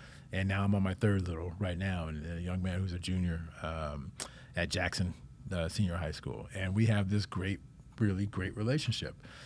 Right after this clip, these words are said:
For, I gotta say, you guys do a great job with the matching. You know, you, you, you,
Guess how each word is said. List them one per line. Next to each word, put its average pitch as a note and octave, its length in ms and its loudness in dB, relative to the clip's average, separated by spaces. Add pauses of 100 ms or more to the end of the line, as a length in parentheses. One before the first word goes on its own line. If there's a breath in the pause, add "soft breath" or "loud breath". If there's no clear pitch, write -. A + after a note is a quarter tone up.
(200 loud breath)
For, - 140 4 (120)
I G2 80 2
gotta C#3 200 12
say, B2 140 6
you A2+ 120 8
guys G#2+ 180 8
do G#2 100 2
a F#2+ 40 2
great G#2 200 4
job F#2+ 240 2
with G2 120 -4
the G2 60 0
matching. F#2+ 380 -2 (380)
You A2+ 100 4
know, G#2 160 4
you, G2+ 180 2
you, G#2 440 4
you, A2 320 6